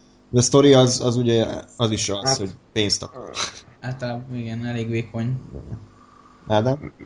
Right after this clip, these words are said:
Speaker 2: Még, még esetleg a, a gonoszok. És, ö, ugye nem, nem láttam minden filmet, úgyhogy lehet, hogy nem lesz igazam, de ugye a gonoszok azok általában,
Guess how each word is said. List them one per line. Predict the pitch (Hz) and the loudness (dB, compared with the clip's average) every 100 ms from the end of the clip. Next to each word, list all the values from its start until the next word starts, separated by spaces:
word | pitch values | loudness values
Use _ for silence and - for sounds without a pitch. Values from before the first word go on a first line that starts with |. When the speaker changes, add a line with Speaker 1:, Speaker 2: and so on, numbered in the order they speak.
| _ - | _ -14
Speaker 2:
Még, | 104 113 110 | -8 -6 -2
még | 123 123 | 0 2
esetleg | 120 110 - 104 104 | 0 -4 -2 -2 2
a, | 101 101 98 - | 4 4 0 -6
a | 104 | -8
gonoszok. | 104 101 98 - - - - - - | -4 -2 -4 -4 -6 -6 -12 -14 -14
És, | - - | -12 -8
ö, | - 113 107 | -4 -2 -2
ugye | 113 117 | -2 0
nem, | 113 110 101 98 | 2 2 -2 -4
nem | 107 107 | -4 0
láttam | 98 - 101 | 0 0 -4
minden | 101 101 95 | -2 -2 -4
filmet, | - 101 98 98 | -4 -4 -2 -4
úgyhogy | 98 - 95 | -6 -4 -2
lehet, | 101 90 - | 0 -2 -2
hogy | 92 | -6
nem | 76 95 | -4 -4
lesz | 90 - | -4 -4
igazam, | 95 95 104 107 113 - - - - | -2 0 2 0 -2 -14 -20 -20 -8
de | 104 | -2
ugye | 101 | 0
a | 101 | 0
gonoszok | 104 107 - 107 | 0 -2 -6 -4
azok | 98 101 104 | -2 -2 2
általában, | 104 98 95 87 90 92 92 | 2 2 2 2 2 -2 -4